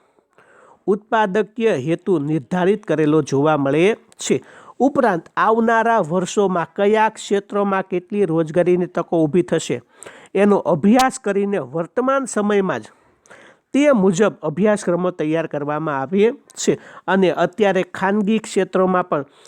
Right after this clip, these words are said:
શિક્ષણ વ્યવસ્થાને સાંકળે લીધેલું જોવા મળે છે. ખ્યાલ આવી જશે. રોજગારીલક્ષી શિક્ષણ. કેવું શિક્ષણ આવશે? રોજગારીલક્ષી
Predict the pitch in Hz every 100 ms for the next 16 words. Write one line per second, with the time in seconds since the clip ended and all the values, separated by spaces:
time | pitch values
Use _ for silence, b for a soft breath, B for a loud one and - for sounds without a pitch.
0 | b - 214 - 208 208 170 160 160 156
1 | 160 165 160 147 147 151 147 127 131 135
2 | 143 135 131 135 123 131 165 240 - _
3 | - - 110 _ B B B 170 160 160
4 | 170 160 175 - B B B 147 180 185
5 | 175 214 214 214 170 - 196 175 - 180
6 | - 131 135 180 180 180 - 175 165 165
7 | - 175 170 - _ _ _ _ _ _
8 | B B B B 147 175 156 185 180 165
9 | 147 - 180